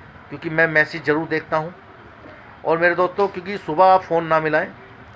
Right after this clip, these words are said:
क्योंकि दस से पाँच दरबार लगता है, लोग आते रहते हैं, जाते रहते हैं, तो संभव नहीं है कि हम आपका फ़ोन उठाएं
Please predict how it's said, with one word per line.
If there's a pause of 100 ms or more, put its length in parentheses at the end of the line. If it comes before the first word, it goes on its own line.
(120)
क्योंकि
दस
से
पाँच
दरबार
लगता
है,
लोग
आते
रहते
हैं,
जाते
रहते
हैं, (840)
तो
संभव
नहीं
है
कि
हम
आपका
फ़ोन
उठाएं